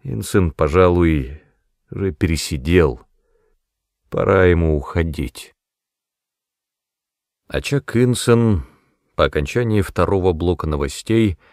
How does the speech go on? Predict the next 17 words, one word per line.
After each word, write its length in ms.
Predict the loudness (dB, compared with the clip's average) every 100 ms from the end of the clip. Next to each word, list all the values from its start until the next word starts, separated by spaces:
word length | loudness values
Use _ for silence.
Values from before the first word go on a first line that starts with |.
| _ _ _
хмурый, 640 | -12 -6 -4 0 2 2
с 120 | 2 -2
поджатыми 580 | -6 -4 -6 -6 -4
губами, 580 | -4 -4 0 2 4 2
зашёл 420 | 0 0 -2 -6
к 80 | -8
себе 240 | -8 -6 -6
в 120 | -6
кабинет, 600 | -4 -2 0 0 0 -2
чтобы 420 | -6 -6 -4 -6
взять 360 | -4 2 2 2
с 100 | -4
десяток 480 | -4 -4 -6 -6
журналов, 760 | -4 -2 -2 0 0 2 0 -2
которые 400 | -6 -6 -6 -6
он 200 | -6 -6
вечером 760 | -2 -2 -2 -2 -2 -2 -6